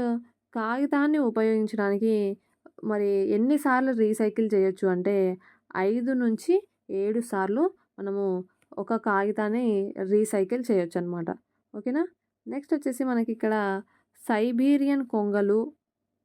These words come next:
అనేవి మనకు ఎక్కడి నుంచి వస్తాయంటే రష్యాలోని సైబీరియా నుంచి ఏమవుతుంది, కొన్నిసార్లు మనకి వలస రావడం అనేది జరుగుతుంది కదా. ఒక కాలంలో ఏం చేస్తే అక్కడ ఉన్నటువంటి పరిస్థితులకు తట్టుకోలేక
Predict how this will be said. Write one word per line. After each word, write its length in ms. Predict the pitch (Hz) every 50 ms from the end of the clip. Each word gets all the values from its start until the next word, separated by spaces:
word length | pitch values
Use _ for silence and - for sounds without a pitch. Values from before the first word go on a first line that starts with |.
| _ _ _ _ _ -
అనేవి 680 | 214 214 220 233 233 233 233 240 233 220 214 214 214 214 _ _ _ -
మనకు 560 | 220 214 220 214 247 233 220 214 202 202 202
ఎక్కడి 300 | - 202 190 - 240 240
నుంచి 180 | 262 262 254 254
వస్తాయంటే 720 | 233 240 226 196 196 190 196 214 214 208 202 196 190 190 _ _ _ _ _ - -
రష్యాలోని 1000 | 202 202 190 - - - 277 269 269 269 254 247 240 240 247 240 220 214 202 214
సైబీరియా 680 | - - - 196 190 208 214 214 233 240 240 240 240 240
నుంచి 600 | 233 220 214 208 196 - - 226 220 202 202 208 - _ _ _ _ _ -
ఏమవుతుంది, 580 | 214 220 240 247 247 240 233 226 226 226 233 226
కొన్నిసార్లు 840 | 226 _ 226 214 208 214 220 220 214 226 220 - 208 202 208 220 233
మనకి 420 | 233 226 214 208 277 330 381 381 - _ _ _ _ -
వలస 300 | 196 196 196 208 233 - 277 269
రావడం 360 | 254 220 202 202 202 208 208
అనేది 160 | 202 196 180
జరుగుతుంది 460 | 185 185 175 175 175 170 - 170 -
కదా. 260 | - 220 214 277 330 339 - _ _ - -
ఒక 160 | 208 202 208
కాలంలో 760 | 196 - 202 196 202 208 220 220 220 226 226 214 196 196 202 202 _ _ _ _ _ 202
ఏం 160 | 202 220 233
చేస్తే 280 | 240 233 233 - 233 233
అక్కడ 300 | 226 214 196 - 214 208
ఉన్నటువంటి 420 | 208 208 202 202 202 208 196 202
పరిస్థితులకు 680 | 196 - _ 202 196 202 - - 240 240 240 247 233
తట్టుకోలేక 720 | 233 - 196 175 - - - 208 202 202 196 - 277 339